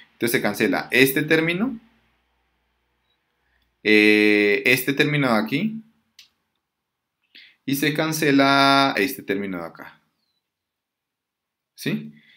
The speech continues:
Por estas razones que ya les acabé de explicar. <clears throat> Ok, entonces, <clears throat> despejemos. ¿Cómo sería despejando?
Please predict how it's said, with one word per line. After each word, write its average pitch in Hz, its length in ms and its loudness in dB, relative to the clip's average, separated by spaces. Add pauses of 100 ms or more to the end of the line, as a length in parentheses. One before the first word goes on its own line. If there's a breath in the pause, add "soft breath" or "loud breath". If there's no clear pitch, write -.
(160 loud breath)
Por 117 140 4
estas 113 240 4
razones 110 340 0
que 120 80 -8
ya 101 100 0
les 98 120 -2
acabé 95 300 -2
de 92 60 -2
explicar. 87 520 -10 (800 loud breath)
<clears throat> - 480 -4 (240)
Ok, - 160 -4 (1300)
entonces, 147 640 2 (1000 soft breath)
<clears throat> 214 360 10
despejemos. 143 840 2
¿Cómo 139 160 -6
sería 135 240 4
despejando? 131 720 0